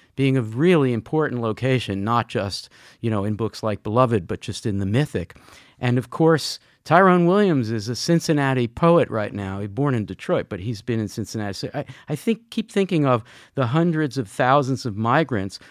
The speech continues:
who came northwest into northern Kentucky and into southern Ohio through that gap.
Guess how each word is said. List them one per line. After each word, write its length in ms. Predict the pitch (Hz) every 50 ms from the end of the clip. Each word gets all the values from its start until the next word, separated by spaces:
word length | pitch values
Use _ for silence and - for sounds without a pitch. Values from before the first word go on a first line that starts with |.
| - - _
who 120 | - 131
came 540 | - - - 147 165 170 175 170 160 156 147
northwest 840 | 147 151 175 190 180 - - 151 147 143 123 101 - - - - -
into 320 | - 139 135 135 131 -
northern 380 | 131 123 135 139 139 135 131 117
Kentucky 640 | - 123 104 - 135 135 135 - - 123 113 104 - _ _ _ _ _ _ _ -
and 240 | - 117 117 110 - -
into 260 | - 135 123 - -
southern 520 | 104 - - 135 135 139 127 120 113 113 110 - - - - _ - 127
Ohio 600 | 123 110 101 107 131 143 160 156 127 107 104 101
through 340 | - - 123 131 180 214 185
that 260 | 156 143 135 123 -
gap. 440 | - 120 143 175 196 127 95 - -